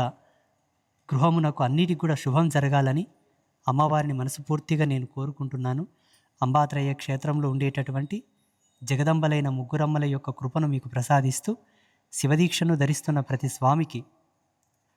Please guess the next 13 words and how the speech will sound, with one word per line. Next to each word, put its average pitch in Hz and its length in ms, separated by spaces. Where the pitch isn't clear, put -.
శ్రీపీఠం 143 540
తరపున 139 360
మా 135 140
యొక్క 135 260
సర్వదా, 147 500
సర్వకాల, 147 500
సర్వావస్థల 143 680
యందు 135 320
మద్దతును, 135 600
ఆధ్యాత్మికంగా, 135 800
భావాత్మకంగా, 139 760
ఏదైనా 147 300
సందేహాత్మకమైనటువంటి 139 1400